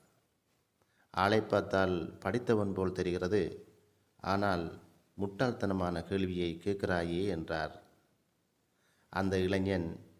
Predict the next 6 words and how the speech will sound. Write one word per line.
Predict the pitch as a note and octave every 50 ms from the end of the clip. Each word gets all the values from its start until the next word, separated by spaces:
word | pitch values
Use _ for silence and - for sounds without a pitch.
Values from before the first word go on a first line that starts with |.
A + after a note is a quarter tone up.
| _ _ _ _ _ _ -
"மரியாதையா | - F2 F#2+ G2 A#2+ B2+ B2 A#2 A#2 A2
பேசுங்க | G#2 - - G2 F#2+ G2 F#2
சாமி, | F#2 - F#2 E2+ F2 F2 F2+ F#2 G#2+ B2 - - - _ _ _ _ _ _ _ _ _ _
ஒரு | - G2 F#2+ F#2 F2 E2+
சாமியார் | - - F#2 G2+ A2+ A#2+ A2 G2+ G2 F2+ E2+ D#2 -
இப்படி | F2+ G2 G2 - A#2+ A2 F#2+ F2 E2+